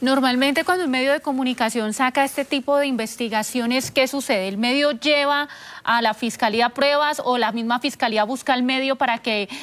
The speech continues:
puedan allegarle ese tipo de material probatorio, ellos puedan incluirla en las investigaciones que tienen en curso, por ejemplo? ¿O, o cómo sería como el, el, el conducto regular a veces en casos como estos tan, tan puntuales?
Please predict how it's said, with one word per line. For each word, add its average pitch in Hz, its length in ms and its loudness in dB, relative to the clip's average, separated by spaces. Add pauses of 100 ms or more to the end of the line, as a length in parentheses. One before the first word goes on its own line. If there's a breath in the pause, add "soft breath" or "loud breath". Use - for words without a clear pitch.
(160 loud breath)
puedan 247 360 2
allegarle 220 580 0
ese 240 160 -6
tipo 254 240 0
de 233 180 0
material 208 520 0
probatorio, 226 560 0
ellos 233 240 -2
puedan 240 460 0
incluirla 247 760 0 (260 loud breath)
en 240 180 2
las 214 340 0
investigaciones 233 720 0
que 247 100 -2
tienen 233 240 2
en 226 100 0
curso, 370 600 2
por 240 140 0
ejemplo? 269 520 0
¿O, 226 320 0 (280 loud breath)
o 233 100 -2
cómo 262 260 0
sería 233 300 2
como 240 300 -2
el, 214 120 -4
el, 202 300 -8
el 202 120 -8
conducto 233 420 0
regular 220 460 2
a 226 100 2
veces 240 280 -2
en 220 100 -4
casos 208 260 -2
como 208 280 0
estos 226 360 -6
tan, 180 440 -2
tan 202 160 2
puntuales? 202 720 -2